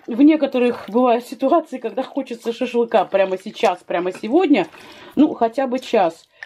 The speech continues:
Хотя бы час, чтобы вот так вот постояло. Ну, лучше, чтобы отстояло сутки.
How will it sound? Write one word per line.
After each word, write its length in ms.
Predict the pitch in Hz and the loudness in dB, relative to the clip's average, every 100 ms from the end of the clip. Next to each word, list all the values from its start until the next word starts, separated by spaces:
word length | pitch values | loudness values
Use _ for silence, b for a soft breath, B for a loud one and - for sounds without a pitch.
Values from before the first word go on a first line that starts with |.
| B | B
Хотя 340 | - 202 - 262 | -4 -2 0 0
бы 120 | 247 | -2
час, 340 | - 285 320 | -2 0 0
чтобы 240 | - 226 214 | -2 -2 -2
вот 140 | 202 | -2
так 160 | 247 254 | -2 -2
вот 140 | 247 | -6
постояло. 640 | 220 - 220 220 180 170 - b b b - | -8 0 0 2 0 0 -6 b b b -2
Ну, 160 | 240 262 | 4 6
лучше, 240 | 339 269 | 6 2
чтобы 240 | - 240 | -2 -2
отстояло 520 | 220 - 233 247 220 220 | -2 0 0 2 2 0
сутки. 580 | - 330 339 220 156 | 2 2 2 -2 -4